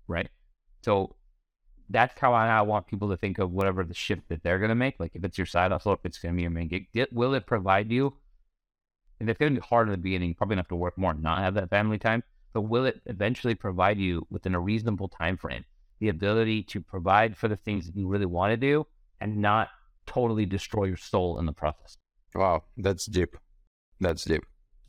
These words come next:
Speaker 2: Thank you for sharing that. To close our show, I usually
Speaker 1: Sure.
Speaker 2: ask five, six, uh,
Speaker 1: This is what I look
Speaker 2: questions
Speaker 1: forward to.
Speaker 2: in the
Speaker 1: Yeah.
Speaker 2: one round. You ready? All right, awesome.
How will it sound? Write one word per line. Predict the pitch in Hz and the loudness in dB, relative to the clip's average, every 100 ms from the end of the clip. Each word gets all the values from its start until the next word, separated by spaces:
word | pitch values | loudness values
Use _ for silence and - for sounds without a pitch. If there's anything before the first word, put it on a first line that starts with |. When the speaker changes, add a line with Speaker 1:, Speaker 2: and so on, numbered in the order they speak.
| - - - - | -20 -20 -12 -6
Speaker 2:
Thank | 90 | -2
you | 87 | -2
for | 92 | -2
sharing | 92 85 80 | 0 0 0
that. | 78 - - _ _ _ - | -2 -6 -12 _ _ _ -8
To | 120 | -2
close | 117 123 | 2 2
our | 117 107 101 92 92 _ | 4 4 2 0 -6 _
show, | - - - 101 85 80 98 - | -14 -6 2 2 2 0 -4 -2
I | 98 | 2
usually | 113 120 - | 2 2 0
Speaker 1:
Sure. | |
Speaker 2:
ask | 90 98 - - _ _ _ _ | 0 -2 -4 -18 _ _ _ _
five, | 127 120 - | -2 -2 -2
six, | 120 107 - | -2 -2 -2
uh, | 107 101 90 82 | 0 2 4 2
Speaker 1:
This | 110 | -2
is | - 113 | -6 -2
what | 110 | 0
I | |
look | 95 | 0
Speaker 2:
questions | 95 98 107 | 0 2 2
Speaker 1:
forward | 117 | 0
to. | 101 98 | 0 -2
Speaker 2:
in | - | 0
the | 95 | 2
Speaker 1:
Yeah. | 104 | 2
Speaker 2:
one | 110 | 2
round. | 82 65 62 - _ - _ | 0 -2 -4 -16 _ -20 _
You | - 95 | -2 0
ready? | 107 131 131 _ _ _ _ _ _ _ _ _ _ _ _ _ - - | 2 0 -2 _ _ _ _ _ _ _ _ _ _ _ _ _ -16 -2
All | 101 | 2
right, | 104 92 | 4 4
awesome. | 98 104 87 | 2 2 -4